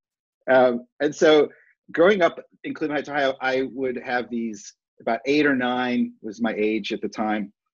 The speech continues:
Lots of stuff was going on in my household, actually. So this was really, uh, right around the time, right before my folks separated and got divorced. And, uh, my sister was going through some stuff. She's older. So there, there's lots of happening in my life at that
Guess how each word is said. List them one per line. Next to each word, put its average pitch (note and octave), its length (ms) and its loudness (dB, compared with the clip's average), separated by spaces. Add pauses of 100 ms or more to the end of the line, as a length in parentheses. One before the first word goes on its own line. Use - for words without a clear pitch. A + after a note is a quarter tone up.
(280)
Lots D3+ 180 2
of D3+ 60 -2
stuff D3+ 140 0
was C3 100 0
going B2 220 2
on A#2+ 200 4
in G#2+ 80 2
my G#2 140 2
household, A#2 680 0
actually. C#3+ 480 -2
So A2 180 0
this A2+ 200 0
was G#2+ 280 0 (260)
really, A2+ 380 4 (140)
uh, G2+ 200 2
right A2+ 340 0
around A2 180 4
the G#2 80 0
time, G2+ 300 -2
right G#2 140 0
before G#2+ 180 -6
my F#2+ 220 -2
folks G2+ 340 -2
separated F#2+ 540 0
and F2+ 220 -8
got E2+ 200 -8
divorced. F2+ 500 -6
And, F2 160 -10 (380)
uh, F2 140 -10
my F#2 120 -6
sister G2+ 280 -4
was G2 100 -2
going F#2 160 -6
through F#2 120 -2
some F2+ 140 -8
stuff. F2+ 240 -4
She's F#2+ 160 -6
older. F2+ 280 -2
So B2 140 0
there, G#2 180 2
there's G3 160 2
lots D#3+ 200 2
of C3 80 -4
happening C3 400 0
in G2+ 120 -4
my F#2+ 120 -4
life G#2+ 260 -4
at F#2+ 120 -8
that E2 100 -10